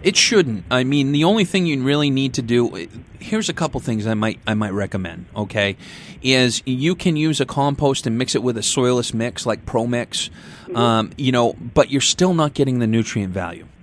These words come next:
Speaker 1: Okay, so what you might look at is using a gardening soil like Cobscook from Coast of Maine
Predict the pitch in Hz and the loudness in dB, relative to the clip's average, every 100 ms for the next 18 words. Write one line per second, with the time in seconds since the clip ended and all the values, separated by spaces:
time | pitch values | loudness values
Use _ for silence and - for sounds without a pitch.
0 | - 113 - 113 117 - 147 127 113 151 | -6 -6 0 0 0 0 2 2 4 0
1 | - 165 151 156 196 - 143 139 135 127 | 0 -2 0 0 0 0 0 2 0 -2
2 | - 113 110 131 123 117 104 113 127 123 | -2 -4 2 2 2 0 4 6 6 4
3 | 107 - 104 104 104 98 - 101 120 - | 0 2 2 2 -2 -6 -6 -4 -2 -2
4 | 131 - - 113 123 120 127 120 123 131 | -2 -2 -6 -2 -2 0 -2 -2 -2 -4